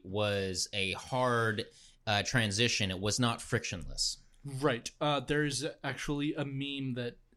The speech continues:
Speaker 2: uh, represents this really well, and it's by the guys from Black Rifle Coffee, funny enough, and Matt Best's character is sitting there, and everyone's looking at him weird, and the caption re-, reads, "Military versus civilians,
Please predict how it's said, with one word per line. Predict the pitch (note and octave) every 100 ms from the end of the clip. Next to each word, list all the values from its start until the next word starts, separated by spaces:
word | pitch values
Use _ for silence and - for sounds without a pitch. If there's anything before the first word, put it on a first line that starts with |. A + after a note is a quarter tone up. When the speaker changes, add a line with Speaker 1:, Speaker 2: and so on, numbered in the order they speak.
| C3
Speaker 2:
uh, | B2 A#2+ A2+ - -
represents | C3+ C3+ C#3+ C3+
this | C3+ - - - - _ - -
really | B2+ F3+ G3+ D#3
well, | C3 D#3 B2+ A2+ A#2+ C#3+ -
and | C#3
it's | C3
by | - F#3
the | G3
guys | C3 B2 A#2
from | B2+
Black | B2 A#2
Rifle | A#2+ -
Coffee, | B2 C3 B2+ A#2+
funny | - A2+ A2+
enough, | C#3 C#3 C3 - -
and | C#3 B2+ B2+ B2 A#2+ _ _
Matt | C3+ C#3+ C3
Best's | C#3 C3+ - -
character | - B2 - B2
is | -
sitting | C3+ B2+
there, | B2+
and | B2 B2+
everyone's | C3 B2+ B2 A2+
looking | B2+ C#3 C3
at | B2+
him | B2
weird, | B2+ C#3+ C#3+ C3+ - - - -
and | C3+ B2+ - -
the | B2+
caption | D3+ C#3 - C3+
re-, | C3 B2+ C3
reads, | B2+ B2+ A2+
"Military | B2+ C3 C3+ D3 C3
versus | A#2+ A#2+ A2
civilians, | B2 C3+ B2+ A2+